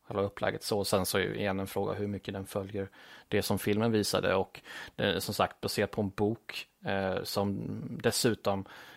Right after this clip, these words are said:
eh, in-, där de har ta-, tagit mycket friheter. Det är ju bara den, liksom, eh,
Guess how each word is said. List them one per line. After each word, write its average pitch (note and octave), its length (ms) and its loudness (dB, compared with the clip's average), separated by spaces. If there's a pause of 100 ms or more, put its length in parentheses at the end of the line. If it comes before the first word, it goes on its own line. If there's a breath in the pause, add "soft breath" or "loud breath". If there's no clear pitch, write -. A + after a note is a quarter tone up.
(120)
eh, F#2+ 500 0
in-, - 160 -8 (200)
där A2 180 8
de G#2 160 2
har G#2 140 6
ta-, G#2 160 0
tagit G#2 380 2
mycket G#2+ 220 -2
friheter. G2+ 480 0
Det A2 60 2
är - 20 0
ju G2+ 60 0
bara F#2+ 300 2
den, F#2 240 -4 (380 loud breath)
liksom, F#2 420 -4
eh, F#2+ 220 -2